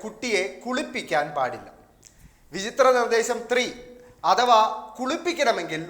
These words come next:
ഒരു പാത്രത്തിലിരുത്തി തുടച്ചെടുക്കാം. ആ വെള്ളം ജീവിതകാലം സൂക്ഷിച്ചു വയ്ക്കണം. വിചിത്ര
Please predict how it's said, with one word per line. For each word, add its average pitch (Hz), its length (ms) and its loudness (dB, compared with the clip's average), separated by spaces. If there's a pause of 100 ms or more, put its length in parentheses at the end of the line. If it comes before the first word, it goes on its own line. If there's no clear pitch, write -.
(100)
ഒരു 240 140 0 (160)
പാത്രത്തിലിരുത്തി 202 1000 0 (240)
തുടച്ചെടുക്കാം. 190 720 -4 (500)
ആ 269 40 8 (120)
വെള്ളം 214 280 2 (240)
ജീവിതകാലം 175 680 2 (140)
സൂക്ഷിച്ചു 180 680 -14
വയ്ക്കണം. 110 320 -16 (1400)
വിചിത്ര 339 280 0